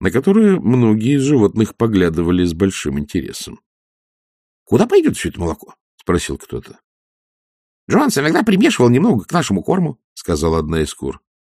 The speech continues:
"Не беспокойтесь о молоке, товарищи", — воскликнул Наполеон, становясь перед вёдрами.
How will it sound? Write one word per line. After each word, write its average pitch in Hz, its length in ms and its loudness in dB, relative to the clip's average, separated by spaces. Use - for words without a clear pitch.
"Не 78 160 -4
беспокойтесь 104 920 4
о 104 80 2
молоке, 104 420 2
товарищи", — 87 880 0
воскликнул 80 520 -6
Наполеон, 82 480 0
становясь 85 480 0
перед 85 240 -2
вёдрами. 80 460 -4